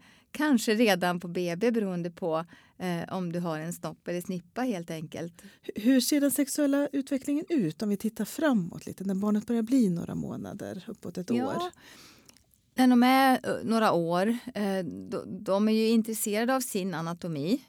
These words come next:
Speaker 1: alla kroppsdelar såklart, och fysiologi, hur, hur fungerar kroppen? De tycker det är spännande. Och man, vi gör ju lekar med barn. Man kläcker ägg på huvudet, man kanske gör så här tusen nålar på armen. Man, eh,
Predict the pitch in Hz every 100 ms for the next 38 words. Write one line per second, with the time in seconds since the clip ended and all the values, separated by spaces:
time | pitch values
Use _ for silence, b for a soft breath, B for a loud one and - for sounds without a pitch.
0 | _ - 185 147 339 294 - 156 123 123
1 | 185 190 185 156 170 - - 240 - 220
2 | 240 - 262 262 233 240 226 240 233 220
3 | B B B B 254 233 202 139 151 240
4 | 240 214 - 240 220 202 214 202 180 190
5 | - 202 185 175 175 185 180 B B B
6 | B B 160 185 214 208 214 165 135 277
7 | 196 - 165 247 339 208 170 180 220 226
8 | 226 226 214 - 196 196 214 202 214 208
9 | 247 220 185 214 247 - 196 202 208 202
10 | 208 202 196 - 214 214 208 214 202 190
11 | 202 208 180 208 208 202 202 196 202 202
12 | B B B B 202 202 202 190 185 185